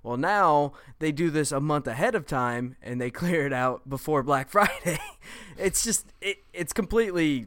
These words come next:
lost what it was at one point in time, and half of the deals, honestly, you can watch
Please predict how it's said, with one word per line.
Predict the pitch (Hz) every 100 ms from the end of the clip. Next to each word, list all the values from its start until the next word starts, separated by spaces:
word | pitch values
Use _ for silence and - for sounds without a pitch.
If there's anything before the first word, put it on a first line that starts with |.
| -
lost | 127 127 131 139 -
what | 123 123 120
it | - - -
was | 110 110 107 113
at | 113 107
one | 123
point | 107 131 120
in |
time, | 135 139 143
and | 139 135 -
half | - - 196 -
of | 170
the |
deals, | 104 110 127 165
honestly, | 113 131 151 - 190 180 - - -
you | 165
can | - 214 131
watch | 117 131 147 - -